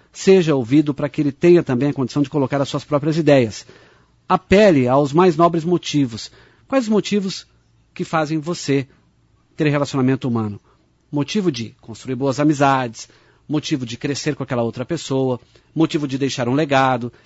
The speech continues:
E aí você tem motivos que certamente fazem a diferença na sua vida. Dramatize as suas ideias. Às vezes é preciso, às vezes não é ser dramático, é dramatizar as ideias. Às vezes a sua ideia é muito boa, mas você não tem,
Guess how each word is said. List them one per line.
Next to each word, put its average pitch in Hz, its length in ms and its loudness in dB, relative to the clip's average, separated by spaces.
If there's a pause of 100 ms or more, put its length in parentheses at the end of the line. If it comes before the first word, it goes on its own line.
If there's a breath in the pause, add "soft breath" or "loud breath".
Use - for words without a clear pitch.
E 175 60 -4
aí 156 100 2
você 147 320 -2
tem 175 240 2
motivos 180 560 -2
que 233 260 -2 (320 soft breath)
certamente 180 1000 -2 (360 soft breath)
fazem 160 380 0
a 160 40 -2
diferença 139 400 -4
na 151 100 0
sua 170 160 -4
vida. 127 340 -2 (920 soft breath)
Dramatize 220 540 2
as 196 80 -2
suas 175 180 -4
ideias. 117 380 -6
Às 147 140 -6
vezes 143 160 -4
é 180 60 0
preciso, 160 520 -4
às 117 160 -10
vezes 131 480 -10
não 117 180 -4
é 123 100 -4
ser 160 140 -8
dramático, 165 460 -2
é 110 40 -4
dramatizar 127 520 -2
as 196 140 -2
ideias. 127 260 0
Às 104 60 -10
vezes 156 160 -2
a 170 60 -4
sua 175 140 -4
ideia 135 320 0
é 165 120 -6
muito 185 200 -4
boa, 196 280 2 (280 soft breath)
mas 175 220 0
você 190 300 -4
não 190 260 -4
tem, 185 340 -4